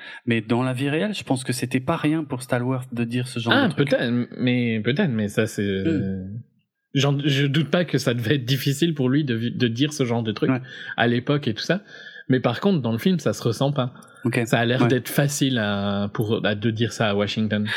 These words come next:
Speaker 1: C'est vrai. C'est vrai.
Speaker 2: Je pense que juste parce que c'est pas un très bon acteur, hein,
Speaker 1: Hmm.
Speaker 2: c'est tout.
Speaker 1: Ouais, clairement.
Speaker 2: Euh, alors que Adam Driver arrive à passer cette, euh, le fait que ça le détruit un petit peu de le dire, tout en arrivant à jouer avec le clan à ce qu'il le voit pas, quoi.
Speaker 1: Ouais,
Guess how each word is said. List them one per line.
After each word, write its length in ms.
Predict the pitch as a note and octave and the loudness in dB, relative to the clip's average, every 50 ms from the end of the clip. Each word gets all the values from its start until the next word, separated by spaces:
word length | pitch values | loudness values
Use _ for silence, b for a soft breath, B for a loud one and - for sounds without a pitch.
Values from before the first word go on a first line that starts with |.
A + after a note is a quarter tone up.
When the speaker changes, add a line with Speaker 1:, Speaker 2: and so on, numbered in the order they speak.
| B B B | B B B
Speaker 1:
C'est 220 | - - - - | -10 -4 -2 -2
vrai. 200 | D3 C3+ A2+ G2+ - - - - - - _ _ _ _ _ _ _ _ _ _ _ | 0 0 -2 -4 -6 -8 -16 -20 -20 -20 _ _ _ _ _ _ _ _ _ _ _
C'est 200 | _ - - - A#2+ | _ -4 -2 -2 0
vrai. 160 | - B2 B2+ | 0 2 0
Speaker 2:
Je 80 | B2+ | 2
pense 180 | B2+ B2 A#2 - | 2 0 -2 2
que 80 | - B2 | 0 0
juste 240 | G#2+ A2+ C3+ - | 2 2 -2 2
parce 160 | - A#2+ G#2+ - | 2 2 2 2
que 80 | - | -2
c'est 140 | A#2 - A#2 | 0 0 0
pas 100 | - A2 | 0 2
un 80 | G#2 G2 | 0 0
très 140 | G2+ - A#2 | 0 -2 0
bon 160 | G2+ A2 A#2 | 0 2 0
acteur, 260 | C3 C#3+ - A#3+ G#3+ | 0 0 2 2 2
hein, 160 | C3+ C#3+ D3 | 4 2 2
Speaker 1:
Hmm. 40 | C3 | 2
Speaker 2:
c'est 140 | C3 C3 C3 | 0 -2 0
tout. 140 | B2 E3 D#3 - | 0 0 2 2
Speaker 1:
Ouais, 120 | A#2 B2 B2 - | 0 -2 -2 -2
clairement. 280 | - A#2 G#2+ A2+ A#2 B2+ - - | -2 -2 0 -2 -2 -4 -6 -2
Speaker 2:
Euh, 760 | - A#2 A#2 A2+ A2+ A2 A2 G#2+ G#2+ G#2+ G#2+ G#2+ G#2 G#2 G2+ - - - _ _ _ _ _ _ _ _ | -2 0 0 2 0 0 0 0 0 0 0 0 0 -2 -2 -4 -8 -12 _ _ _ _ _ _ _ _
alors 240 | _ B2+ C3 C3+ - | _ 2 2 2 0
que 100 | - - | 2 2
Adam 260 | C3 B2 C3 B2+ C3 | 2 2 2 2 2
Driver 520 | C3 C3 C3 C3 C3 C#3 F3 G3+ G#3+ F#3 - | 2 2 2 0 2 2 2 0 0 0 -2
arrive 360 | - C#3 - - F3+ F3 C#3+ | -2 0 2 2 2 2 2
à 60 | C3+ B2 | 0 0
passer 420 | - - E3 D3+ D3 - G3 F#3+ | 0 0 0 0 2 2 2 2
cette, 340 | F#3 - - B2+ A#2+ - - | 2 0 0 -2 -2 0 0
euh, 220 | B2 A#2 A2+ A#2 A#2+ A#2 b b b b b b b b b b b _ _ | 0 2 2 0 -2 -4 b b b b b b b b b b b _ _
le 140 | - D3 | 2 2
fait 220 | D3 D3 F#3+ F#3+ - | 4 4 0 0 2
que 100 | - D#3+ | 0 0
ça 180 | C#3+ - D3+ | 2 2 2
le 80 | C#3+ D3 | 2 2
détruit 460 | C3 D#3 D#3+ E3 - - - F#3+ F3 | 2 2 0 0 0 0 2 2 2
un 120 | D#3+ C#3+ C3 | 2 0 -2
petit 160 | - - C#3 | -4 -6 -2
peu 200 | - C#3+ C#3 C3+ C3 - _ _ - | 0 0 0 0 -2 -8 _ _ -2
de 120 | C3 B2+ | 0 2
le 100 | B2+ B2 | 2 2
dire, 420 | A#2 C3+ D#3+ G#3 A#3+ - - - b b b b b b b b b b b b _ _ _ _ _ _ _ _ _ _ | 2 2 0 0 0 -4 -10 -20 b b b b b b b b b b b b _ _ _ _ _ _ _ _ _ _
tout 240 | - G#3 G3+ - - | 2 2 2 4 2
en 180 | G3 F3+ F3+ F3 | 0 2 2 2
arrivant 380 | E3+ D#3+ D#3 F3+ D#3+ F3+ G3 F#3 | 0 2 2 2 2 2 0 0
à 80 | D#3+ | 0
jouer 260 | C#3+ B2 D3 D3+ E3 F3+ | 0 0 2 2 2 2
avec 260 | E3+ D3+ C#3 D3 C3+ | 2 0 0 0 0
le 120 | C#3 C#3 C3+ | 0 0 0
clan 380 | - - D#3+ D#3+ E3+ E3+ D#3+ - | 0 0 0 0 0 -2 -2 -2
à 120 | - C#3+ | -2 -2
ce 100 | C#3+ - | -2 -4
qu'il 180 | - - C#3+ C3 | -2 0 2 2
le 60 | B2+ | 2
voit 240 | B2 A2 A#2+ B2+ A2+ | 0 0 0 -2 0
pas, 200 | - B2+ A#2+ A#2 | 0 -2 -2 -2
quoi. 160 | - - G2 A2 | -4 -6 -4 0
Speaker 1:
Ouais, 160 | B2+ B2+ B2 | 0 0 0